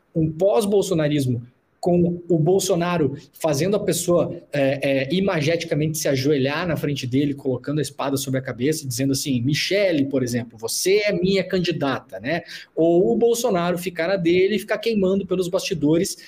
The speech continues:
essa possível pessoa que vai ocupar o lugar dele. A grande questão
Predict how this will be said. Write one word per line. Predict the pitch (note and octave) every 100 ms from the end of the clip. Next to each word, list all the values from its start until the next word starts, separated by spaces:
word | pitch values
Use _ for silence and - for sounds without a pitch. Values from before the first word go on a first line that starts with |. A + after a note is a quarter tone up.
| -
essa | - F3
possível | F#3+ F3 E3+ F#3+
pessoa | G3 F3+ F#3
que | F3
vai | F3
ocupar | F#3 F#3 F#3 F3+
o |
lugar | F3 G3 G3+
dele. | C#3 A#2+ - -
A | -
grande | G3+ E3+ D#3+
questão | G#3 G3+ E3 D#3+